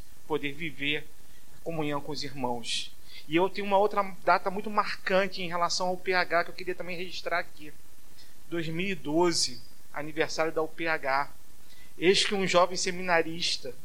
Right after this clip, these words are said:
calouro, prega pela primeira vez na igreja,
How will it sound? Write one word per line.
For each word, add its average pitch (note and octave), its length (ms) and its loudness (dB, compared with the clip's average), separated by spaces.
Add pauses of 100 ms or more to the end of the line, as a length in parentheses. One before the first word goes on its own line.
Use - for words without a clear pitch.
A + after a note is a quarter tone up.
(400)
calouro, E3 640 2 (1000)
prega E3+ 240 4
pela E3 200 2
primeira F3 400 0
vez D#3 580 -2
na D3+ 160 -4
igreja, C#3 560 -2